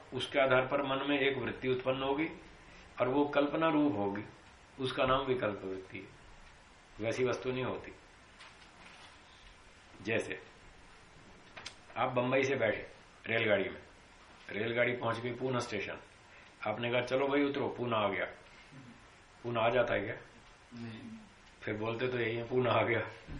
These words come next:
Speaker 1: खड़की स्टेशन आ गया, पिंपरी स्टेशन आ गया, चलो उतरो।" ना खड़की आता है, ना पिंपरी आता है, ना पूना आता है, कोई नहीं आता, बोलते सब यही है, "चलो उतरो, पूना आ गया,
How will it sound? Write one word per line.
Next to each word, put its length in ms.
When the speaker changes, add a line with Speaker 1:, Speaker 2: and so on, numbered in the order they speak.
Speaker 1:
खड़की 300
स्टेशन 360
आ 120
गया, 160
पिंपरी 300
स्टेशन 360
आ 100
गया, 160
चलो 240
उतरो।" 400
ना 80
खड़की 360
आता 260
है, 120
ना 120
पिंपरी 420
आता 260
है, 100
ना 100
पूना 300
आता 240
है, 80
कोई 200
नहीं 160
आता, 240
बोलते 380
सब 220
यही 140
है, 80
"चलो 220
उतरो, 260
पूना 200
आ 100
गया, 180